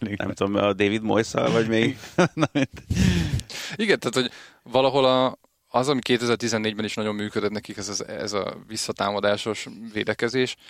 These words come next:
Speaker 3: ez mint hogyha most, most nagyon köhögne. És hogy nem t-, tehát, hogy nehéz ezt most megállapítani, hogy azért, mert, mert az emberek nem, nem jók hozzá, vagy csak szimplán olyan játékhelyzetekben kerülnek, ahol túl nagy a lemaradás, és akkor emiatt azt mondják, "Jó, akkor inkább,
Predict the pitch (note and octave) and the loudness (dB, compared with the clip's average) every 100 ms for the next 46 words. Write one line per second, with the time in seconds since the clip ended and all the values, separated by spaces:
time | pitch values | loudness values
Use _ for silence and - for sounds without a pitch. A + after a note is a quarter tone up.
0 | - _ - A#2 A#2+ B2+ B2+ B2 B2 A#2 | -20 _ -6 -2 0 0 -2 -2 -2 0
1 | A#2+ - - A#2 - A2+ G#2+ A2+ G#2 G2+ | 0 -2 -6 -4 -2 0 0 0 0 -2
2 | G#2+ G#2+ - G2+ - A2+ A#2 D3 - - | -4 -8 -10 -12 -4 -2 -2 -4 -6 -16
3 | - A#2 A#2+ A#2 A#2+ B2+ D#3 A#2+ A2 G#2 | -10 -8 -6 -6 -4 -4 -2 -4 -6 -8
4 | - G#2 G2+ G#2+ A2 G#2+ G#2+ G#2 G#2+ A2 | -6 -4 -4 -4 -6 -6 -4 -2 -2 -2
5 | G#2+ - G#2 G#2 - - _ _ _ _ | -2 -4 -6 -6 -10 -20 _ _ _ _
6 | _ _ - G#2 G#2 - G#2 A2+ C3+ C3 | _ _ -6 0 0 0 0 2 2 2
7 | C3+ C3 C3 B2+ B2 C3 C3+ - C3 A#2+ | -2 -4 -4 -4 -4 -2 -2 0 -2 0
8 | C3 A#2+ A#2+ - - A#2 - A2 A2 G#2 | 0 0 -2 -4 -6 -4 -2 0 2 2
9 | G#2 G#2+ A2+ G#2 G#2 G#2 G#2 G#2 A2 A2 | 2 0 -2 -2 -2 -6 -6 -4 -2 -2
10 | G#2 A2 A2 A2 A2 C3 A#2+ G#2+ G#2+ G#2 | -4 -4 0 0 -2 -4 -2 0 0 0
11 | G#2 G#2 G2+ G#2 - G#2+ G#2+ G#2+ A2 - | 0 -2 -4 -6 -6 -6 -6 -6 -6 -6
12 | G#2+ A2 C3+ - - - G#2+ G#2+ | -6 -6 -6 -6 -10 -10 -8 -8